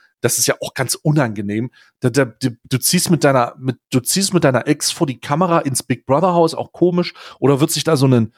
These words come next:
so eine Dreiecksstreitsituation, wie sie auch schon hier in der Vorschau angedeutet ist, mit Scarlett Nova aufbauen?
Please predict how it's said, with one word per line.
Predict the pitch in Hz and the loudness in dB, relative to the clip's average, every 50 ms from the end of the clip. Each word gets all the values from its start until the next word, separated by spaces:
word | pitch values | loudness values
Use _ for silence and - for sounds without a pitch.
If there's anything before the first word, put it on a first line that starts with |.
| _ _ | _ _
so | - - 131 | -2 0 2
eine | 123 117 110 | 2 2 2
Dreiecksstreitsituation, | 98 - 101 113 131 165 180 - 151 - - - - - - - - - - 135 139 180 196 - - 175 165 - 170 156 147 - - 170 160 165 160 | 2 0 0 2 2 2 0 -2 -6 -4 -4 -2 -2 -2 -2 -2 -4 -4 -4 0 0 0 -2 -2 -6 -6 -2 0 0 0 0 0 0 0 2 2 0
wie | 143 143 | -2 -4
sie | 127 127 139 | -6 -6 -4
auch | - 143 - | -4 -4 -4
schon | - - 143 | -4 -2 0
hier | 139 143 | 2 2
in | 135 | 2
der | 123 120 | 2 0
Vorschau | - - 160 170 160 - - 151 | 0 -2 -2 -2 0 0 0 0
angedeutet | - 156 165 165 156 143 147 151 151 143 - - | 0 2 2 0 2 2 4 2 2 0 -2 -6
ist, | 143 139 - - - - _ _ | -6 -6 -6 -10 -16 -20 _ _
mit | 113 120 117 | -4 -4 -2
Scarlett | - - - - 131 143 165 160 151 - 127 | -2 -6 -4 -2 -2 0 0 0 -2 0 -2
Nova | 123 127 160 190 196 175 151 | 2 2 2 4 2 2 2
aufbauen? | 147 170 175 170 - _ 147 151 156 160 165 160 156 151 | 2 0 0 -2 0 _ 2 4 6 4 4 2 0 -6